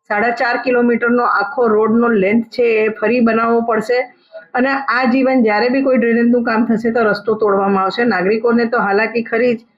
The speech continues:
પેટ્રોલના ધુમાડા, ટાઇમ વધશે, ડિ-, ડિલે થશે.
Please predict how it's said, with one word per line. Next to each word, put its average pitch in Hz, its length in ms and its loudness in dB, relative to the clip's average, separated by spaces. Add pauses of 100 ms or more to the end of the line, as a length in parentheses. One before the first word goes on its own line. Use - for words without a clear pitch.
(240)
પેટ્રોલના 254 480 0
ધુમાડા, 202 500 2
ટાઇમ 226 420 0
વધશે, 214 400 -2 (640)
ડિ-, 214 300 2
ડિલે 226 260 0
થશે. 226 380 -2